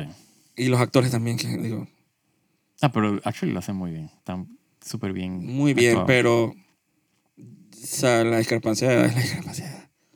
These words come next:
Speaker 1: Una pelada que sí tiene veintidós años la actriz, pero parece como de catorce.
Speaker 2: Sí.
Speaker 1: O sea, con este tipo de, es que yo, a diferencia de muchas series, yo ayer sen-, sí sentí como la, como la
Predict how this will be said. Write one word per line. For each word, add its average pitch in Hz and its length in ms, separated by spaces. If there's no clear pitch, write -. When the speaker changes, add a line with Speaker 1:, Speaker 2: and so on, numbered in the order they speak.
Speaker 1:
Una 135 200
pelada 117 200
que 131 120
sí - 160
tiene 113 160
veintidós 131 340
años 123 160
la 123 80
actriz, - 240
pero 127 220
parece - 320
como 135 260
de 104 100
catorce. - 640
Speaker 2:
Sí. 87 380
Speaker 1:
O - 500
sea, 127 120
con 113 120
este 110 200
tipo 127 260
de, 117 180
es 131 80
que 156 120
yo, 151 80
a 135 60
diferencia 123 320
de 143 40
muchas 131 200
series, 143 180
yo 139 60
ayer 131 140
sen-, 151 280
sí - 260
sentí 156 220
como 175 160
la, 113 140
como 120 320
la 107 200